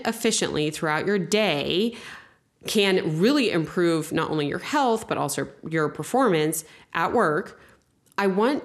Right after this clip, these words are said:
to just really paint a picture of what I've heard from numerous clients that have, I have experienced, uh, coaching over the last several years. Again, my own personal spirit experience is gonna be in this. And I'm hoping that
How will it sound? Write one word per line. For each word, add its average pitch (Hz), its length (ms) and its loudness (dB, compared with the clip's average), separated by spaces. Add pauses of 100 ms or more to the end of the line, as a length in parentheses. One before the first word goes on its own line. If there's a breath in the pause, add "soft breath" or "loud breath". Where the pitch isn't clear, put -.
(220)
to 277 200 0
just 247 460 0
really 196 420 2
paint 180 400 -2
a 165 60 0
picture 160 500 -4
of 151 240 -4
what 180 140 2
I've 226 100 0
heard 160 500 -2
from 156 380 -2
numerous 165 480 0
clients 143 540 -2
that 147 160 -4
have, 147 240 -4 (180)
I 135 100 -2
have 170 120 0
experienced, 160 840 -2 (520 loud breath)
uh, - 320 -2
coaching 208 440 2
over 180 160 0
the 175 60 0
last 165 300 0
several 156 280 -2
years. 147 460 -2
Again, 151 400 -2
my 139 160 -2
own 156 240 0
personal 156 360 -2
spirit 147 500 -4
experience 151 520 -4
is 147 140 -4
gonna 147 180 -2
be 147 200 -4
in 143 180 -2
this. 147 260 -2
And 165 160 0 (540 loud breath)
I'm 180 120 2
hoping 247 440 2
that 190 240 2